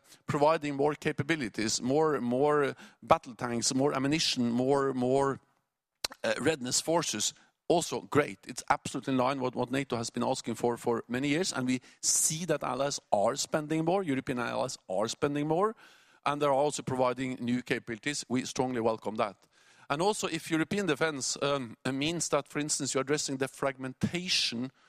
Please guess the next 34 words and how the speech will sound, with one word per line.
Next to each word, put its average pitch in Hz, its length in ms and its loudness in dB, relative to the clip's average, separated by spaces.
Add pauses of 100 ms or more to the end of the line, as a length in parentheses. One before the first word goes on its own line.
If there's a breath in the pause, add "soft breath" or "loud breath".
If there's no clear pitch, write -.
(180 soft breath)
of 131 100 0
the 127 80 -2
European 131 440 0
defense 127 480 -2
industry, 135 460 0 (340 soft breath)
it's - 160 -2
a 151 60 -2
great 135 460 -2
advantage 131 520 -2
for 135 140 0
all 139 220 2
of 82 120 -6
us. - 280 -4 (460 soft breath)
Uh, 135 160 2
as 151 340 0
you, 135 140 -6
we, 147 160 4 (160)
we 139 140 4
all 175 160 4
know, 151 340 2
uh, 131 140 0
the 127 60 -4
United 147 360 0
States, 156 320 0
they 143 100 -2
have 143 280 2
very 143 340 -2
m-, 139 220 -2 (160)
many 127 500 -4
battle 143 240 -8
tanks, - 500 -8 (580)
one 156 300 -2
main 143 220 -6
type. 120 300 -4